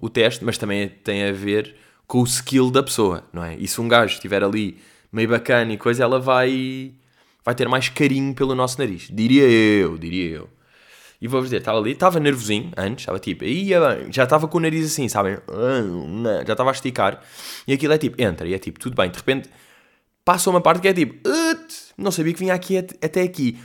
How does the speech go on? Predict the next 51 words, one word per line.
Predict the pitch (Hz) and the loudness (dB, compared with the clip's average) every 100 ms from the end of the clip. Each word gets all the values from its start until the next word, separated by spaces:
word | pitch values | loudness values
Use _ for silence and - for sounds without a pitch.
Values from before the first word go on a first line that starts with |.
| - - | -12 0
Mas | 170 214 | 4 6
é | |
uma | 226 | 4
sensação | 220 190 202 165 | 2 -2 0 0
até | 156 196 | 2 2
engraçada. | 202 196 180 147 107 90 - - _ _ _ _ _ _ _ _ _ _ _ _ - | 2 2 2 2 2 0 -10 -14 _ _ _ _ _ _ _ _ _ _ _ _ -6
É | 135 | -4
um | |
desconforto | 139 - 180 165 180 147 - | -4 -2 -2 2 4 2 2
até | 135 185 | 0 2
agradável. | 170 160 127 127 139 | 4 4 4 4 0
E | |
depois | - 190 | 0 -2
é | 190 | 0
fedido, | 170 139 | 2 2
é | |
tipo, | 127 123 | 0 0
chega | 196 196 | 2 4
lá | 190 | 4
ao | 180 | 4
fundo | - 156 170 | 0 -2 0
e | |
é | 170 | -2
tipo, | 135 | -4
tudo | - 160 143 | -6 2 4
bem. | 107 - - _ - | 2 -2 -18 _ 0
Pior, | 143 107 - - _ _ | 4 4 0 -20 _ _
quatro | - 131 - | 2 2 2
segundos | - 143 147 127 | -2 0 0 4
lá | 135 | 4
a | 139 | 4
rodar | 139 135 127 | 2 0 2
para | 127 | 0
um | |
lado | 127 | 0
e | 127 | 0
para | 131 | 0
o | |
outro. | 110 127 | 0 0
E | |
é | 156 | 0
que | |
o | 151 | 0
gajo | 160 165 | 0 -2
está | |
tipo, | 160 - _ | -6 -10 _
"Que, | - 277 | -12 -10
que, | 247 320 320 - | -4 -2 -2 -2
que?" | 339 339 - - _ | 0 0 -4 -20 _
Pá, | 123 123 | 0 0
saiu. | - 165 156 131 135 - | 2 2 4 2 0 -6